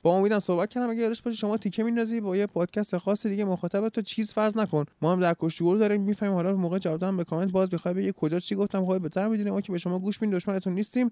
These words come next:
که با پیشرفت شما خودتون، ها، با پیشرفت شما خودمون بیشتر کیف می‌کنیم و حالشو می‌بریم. ممنون از اینکه وقت می‌ذارید و معذرت کرد که تون حرف زدم. که حمیدرضا جوابش داده، گفته به اونایی که چرت و پرت نوشته بودن گفت گوش نده.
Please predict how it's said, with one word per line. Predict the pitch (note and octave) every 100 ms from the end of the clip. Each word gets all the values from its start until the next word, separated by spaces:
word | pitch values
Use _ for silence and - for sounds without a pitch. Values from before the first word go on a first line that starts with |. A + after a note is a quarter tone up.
| -
که | -
با | F#3
پیشرفت | F3+ F#3 F#3+ G#3+ G3
شما | F#3 G3
خودتون، | G#3+ G#3+ G#3+ G#3 -
ها، | E3 A3+ C#4 -
با | F#3+
پیشرفت | G3 F#3 A3+ -
شما | G#3+ G#3
خودمون | A3+ A#3 A#3 G3+
بیشتر | F#3+ A3+
کیف | C4 B3
می‌کنیم | B3+ - B3 A#3
و |
حالشو | G#3+ G#3+ G3 F3
می‌بریم. | D#3+ D#3+ D#3+ D#3 _ - - - -
ممنون | E3+ G3 A3 A3+
از | G#3
اینکه | A3+ G3
وقت | E3+ G#3 -
می‌ذارید | A#3+ B3 B3
و | A3 G#3
معذرت | G3 F#3+ F3+ G#3
کرد | - A3
که | G#3+
تون | - E3+
حرف | C#3+ C3+
زدم. | - C3+ C3+ - -
که | F#3+
حمیدرضا | F#3 G#3 G#3+ G3+ G#3 B3+
جوابش | B3 A#3+ B3 A#3+
داده، | A3+ G#3+ A#3+
گفته | A3 G#3 -
به | G#3 G3
اونایی | G3 A3+
که | C4 C4+
چرت | - G3 F#3
و | G3
پرت | G#3 G3
نوشته | G3 F#3+ F#3 G#3
بودن | G3 A#3+ C#4+
گفت | F#3 -
گوش | C#3+ -
نده. | C#3 A#2+ A2+